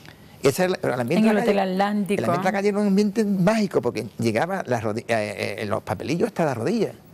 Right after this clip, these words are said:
Speaker 2: Lo sé.
Speaker 1: Y había miles y miles de plumeros, había, yo qué sé, una cantidad.
Speaker 2: El martillito.
Speaker 1: El, esto vino
Speaker 2: Ujú.
Speaker 1: después,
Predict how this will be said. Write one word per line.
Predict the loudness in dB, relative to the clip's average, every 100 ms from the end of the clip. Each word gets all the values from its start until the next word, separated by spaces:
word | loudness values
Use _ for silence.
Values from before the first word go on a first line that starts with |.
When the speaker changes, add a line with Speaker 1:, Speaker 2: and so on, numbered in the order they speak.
| -20 -20 -8 0
Speaker 2:
Lo | 0
sé. | 0 -6 -4
Speaker 1:
Y | -2
había | 0 0 0
miles | 2 2 4 4
y | 4
miles | 2 2
de | 0
plumeros, | 0 0 0 -2 -8 -4
había, | -4 -2 -2 0 0 -2 -10 -20 -14 -6
yo | -4
qué | -2
sé, | 0 0
una | 0
cantidad. | -2 2 4
Speaker 2:
El |
martillito. | 4 0 -4 0 0 2 0 0
Speaker 1:
El, | -2 -4
esto | -2 2 2 4
vino | 4
Speaker 2:
Ujú. |
Speaker 1:
después, | 2 2 -2